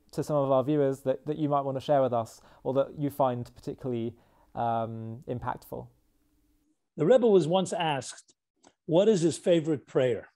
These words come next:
Speaker 2: And he said, "Moda Ani." Moda Ani is a one-line prayer, or you could say a med-, a meditation that's said every morning as soon as you wake up, even before anything else, basically a voice of gratitude.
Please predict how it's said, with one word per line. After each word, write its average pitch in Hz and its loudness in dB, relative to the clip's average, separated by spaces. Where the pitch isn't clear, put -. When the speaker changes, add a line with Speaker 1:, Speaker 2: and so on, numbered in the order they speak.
Speaker 2:
And 156 -2
he 156 -2
said, 185 4
"Moda 175 4
Ani." 143 -2
Moda 208 2
Ani 190 4
is 151 6
a 160 6
one-line 175 0
prayer, 131 -2
or 143 2
you 135 0
could 143 -4
say 175 0
a 147 2
med-, 143 0
a 147 -4
meditation 151 0
that's 143 -4
said 185 4
every 175 4
morning 165 2
as 131 -6
soon 240 0
as 226 0
you 226 0
wake 202 2
up, 151 -2
even 180 -2
before 202 0
anything 202 -2
else, 139 -6
basically 214 0
a 175 0
voice 175 2
of 151 -4
gratitude. 156 0